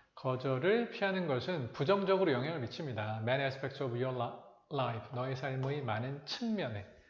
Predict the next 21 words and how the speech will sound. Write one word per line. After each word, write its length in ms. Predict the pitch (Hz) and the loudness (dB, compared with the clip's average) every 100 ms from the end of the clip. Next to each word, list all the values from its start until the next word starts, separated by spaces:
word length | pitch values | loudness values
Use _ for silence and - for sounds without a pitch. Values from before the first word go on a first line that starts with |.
| _ _ _ | _ _ _
부정적인 440 | - 135 143 143 151 | -2 0 2 0 0
영향을 240 | 117 131 | -2 -2
미칩니다. 480 | 107 - 117 101 110 - - - - - | -4 -6 -6 -6 -8 -12 -20 -20 -4 6
All 160 | 185 | 8
of 120 | 220 - | 10 12
that. 500 | 202 131 110 - - - - | 12 12 8 2 -8 -14 0
그것 440 | 180 220 226 - | 6 8 8 4
모두는, 920 | 127 135 185 190 156 143 170 117 - | 4 6 6 4 2 4 4 2 0
이 180 | 180 202 | 0 2
모든 440 | 127 131 160 175 | 2 2 2 0
것은 460 | 135 120 156 113 101 95 _ _ _ _ - - - _ _ _ _ _ _ _ _ _ _ _ _ _ - - _ - 185 | 0 -2 -2 -2 -4 -8 _ _ _ _ -20 -20 -20 _ _ _ _ _ _ _ _ _ _ _ _ _ -18 -18 _ -4 -2
happens. 640 | 185 - 160 131 113 131 110 143 | -2 0 0 0 -2 -4 -4 -2
여기 240 | 156 175 | 2 2
지금 240 | 165 160 151 | 0 -2 0
S가 380 | 135 131 185 180 | 0 2 2 2
이렇게 220 | 143 139 | 2 -2
붙어 220 | 131 156 | -2 0
있지? 200 | 120 - 95 - - - - | 0 0 -4 -6 -18 -14 2
All 360 | 165 214 233 233 | 8 8 10 8
of 160 | 202 156 | 8 6
that. 260 | 147 120 | 6 4